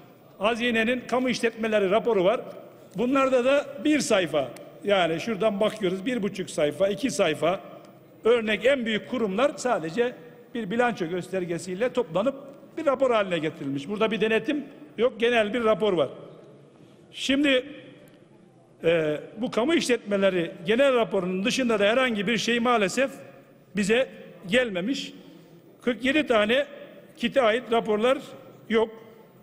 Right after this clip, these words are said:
Bunların kırk üçüncü maddesine Sayıştay dayanarak bunları açıklamıyor ama hemen arkasında kırk dördüncü madde var. Raporların yasaklı durumlar hariç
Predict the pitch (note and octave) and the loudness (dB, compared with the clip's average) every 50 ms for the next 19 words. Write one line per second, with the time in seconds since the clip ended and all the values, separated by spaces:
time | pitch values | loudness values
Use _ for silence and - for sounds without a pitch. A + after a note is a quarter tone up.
0 | - - _ - G3+ A#3+ A#3+ C4 C4 C#4+ D#4+ D#4+ C#4 - - - - - - B3+ | -20 -20 _ -4 -2 2 4 4 4 4 2 0 -2 -4 -10 -16 -18 -8 -6 -6
1 | B3 F3 C4 A#3 - C#4 D4+ E4 E4+ D4 C4+ B3+ F#3+ G#3+ G#3 - G3 F#3 F#3 E3 | -4 -2 -2 0 0 0 0 2 2 2 2 0 2 0 -2 0 0 -2 -2 2
2 | F#3 G3 A3 A3+ - - A3 G#3+ A3 F#3 G#3 A3 A3 A3 G#3 F#3+ F3+ F3 - - | 2 2 2 2 0 0 2 2 2 2 2 2 2 2 2 0 0 -2 -4 -10
3 | - - - - - - - - - F3 G#3+ G#3 A3 A3 A3 G#3+ G3+ G#3 - G#3+ | -18 -20 -20 -20 -20 -20 -20 -12 -6 -4 0 2 2 2 4 2 2 0 -2 -2
4 | - - D4+ F4 F4 E4+ E4 C#4+ G#3 C#3 - - - - - - - - A#3+ D#4 | 0 0 0 2 4 2 4 4 2 0 -2 -6 -16 -18 -18 -16 -2 0 0 2
5 | F4+ E4+ D#4 C#4 C4+ B3+ G3 - A#3 - C#4+ C4+ D4 D#4 D4+ D4+ B3+ C4+ A3+ C4+ | 2 2 2 2 0 0 0 -2 -2 -2 -2 0 2 2 2 2 -2 -6 -4 -2
6 | C4+ C4+ C#4 C#4 C#4 C#4 C#4+ D4+ C4 B3 A3 F3+ D#3+ G3+ G#3 A3+ C#4 D4+ D4 - | 0 0 2 2 0 0 0 2 2 2 2 0 2 0 2 4 2 2 0 -2
7 | - - - - - - - F3 G#3+ B3+ B3+ - C#4 C4 A#3+ A#3+ A#3+ C4+ B3 A3+ | -16 -18 -18 -20 -20 -16 -2 0 0 0 2 4 2 2 4 2 2 2 2 0
8 | A3+ - - C4+ C4 - B3 C#4 C4 A#3+ A3+ G#3+ G3+ G3 F3+ E3 G3 G#3+ A3+ D#4+ | 0 0 0 -2 -2 -2 -4 -4 -2 0 0 0 2 0 2 2 2 2 2 2
9 | D#4+ - | 0 -2